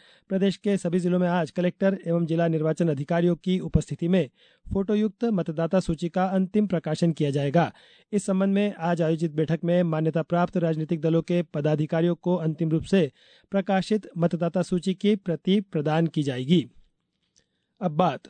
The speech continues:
मौसम की। प्रदेश में बीते चौबीस घंटों के दौरान भोपाल, रतलाम, मंदसौर, शाजापुर, धार, इंदौर, रायसेन, उज्जैन, सागर और छतरपुर समेत बीस से ज्यादा जिलों में बारिश हुई।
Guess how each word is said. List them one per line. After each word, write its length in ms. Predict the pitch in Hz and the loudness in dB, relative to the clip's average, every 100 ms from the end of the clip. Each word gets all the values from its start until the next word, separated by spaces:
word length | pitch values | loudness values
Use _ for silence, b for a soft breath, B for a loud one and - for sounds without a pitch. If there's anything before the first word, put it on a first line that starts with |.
| _ | _
मौसम 320 | 180 170 165 | 2 2 2
की। 200 | 147 127 - _ _ _ _ - | -4 -8 -16 _ _ _ _ -4
प्रदेश 320 | 185 190 202 | 0 0 0
में 200 | 196 190 | 0 0
बीते 220 | 180 190 | 0 -2
चौबीस 260 | 180 180 180 | -2 0 0
घंटों 280 | 156 170 185 | -2 0 0
के 80 | 170 | 0
दौरान 380 | 170 170 175 160 | 0 0 0 0
भोपाल, 460 | 156 156 175 170 | 0 0 -2 -2
रतलाम, 460 | 160 160 170 165 156 | -4 -4 0 0 0
मंदसौर, 480 | 160 160 185 160 151 | -2 0 2 2 2
शाजापुर, 640 | - 180 185 180 190 185 | -4 0 0 0 -2 -2
धार, 360 | 131 170 160 156 | -4 -2 -2 -2
इंदौर, 500 | 175 170 165 170 170 | -2 -2 2 0 0
रायसेन, 540 | 160 165 - 180 156 | -2 -4 0 -2 0
उज्जैन, 400 | 185 151 175 170 | -2 -2 0 0
सागर 420 | 160 180 180 190 180 b b b | -2 -2 2 0 0 b b b
और 200 | 202 196 | 4 4
छतरपुर 480 | 175 165 170 160 170 | 2 -2 -2 -2 -2
समेत 300 | 175 175 175 - | 0 2 0 -2
बीस 200 | 156 185 | 0 0
से 120 | 170 | 0
ज्यादा 200 | 160 170 | 0 0
जिलों 200 | 160 170 | 0 0
में 220 | 170 175 143 | 0 0 0
बारिश 300 | 139 156 - | -4 -4 4
हुई। 200 | 170 | 4